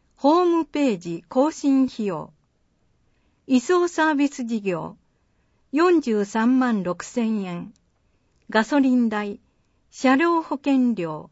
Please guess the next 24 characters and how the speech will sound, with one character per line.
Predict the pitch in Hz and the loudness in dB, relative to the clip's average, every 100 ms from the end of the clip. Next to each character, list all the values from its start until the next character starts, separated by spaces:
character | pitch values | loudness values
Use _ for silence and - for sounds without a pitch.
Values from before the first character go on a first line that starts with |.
| _ _ _ _ - | _ _ _ _ 2
研 | - 320 | 4 4
修 | 311 294 247 | 2 -2 -2
費、 | 185 - 165 175 _ _ _ | -2 -8 -16 -16 _ _ _
車 | - 240 233 | -6 -2 0
検 | 294 285 262 | 2 2 2
代 | 240 233 | -2 -4
等。 | - 208 180 160 _ _ _ _ _ _ _ _ _ _ _ _ _ | -6 -10 -10 -12 _ _ _ _ _ _ _ _ _ _ _ _ _
災 | - 302 339 | -2 2 2
害 | 359 359 | 2 -2
対 | - 320 311 | -2 -2 -2
策 | - 277 277 | -2 -4 -2
事 | 233 214 | -6 -6
業、 | 180 151 170 _ _ _ _ _ _ - | -8 -10 -14 _ _ _ _ _ _ -6
十 | 247 339 359 | 2 4 4
三 | 359 339 330 | 2 2 2
万 | 320 254 202 | 2 0 -2
九 | 226 240 | -4 -4
千 | 240 247 196 170 | -4 -4 -6 -6
九 | - 330 | -4 -2
百 | 285 202 190 | -2 -6 -4
二 | 185 233 | -2 -2
十 | 226 180 170 | -2 -6 -6
七 | 165 180 208 | -6 -6 -6
円。 | 180 156 | -8 -12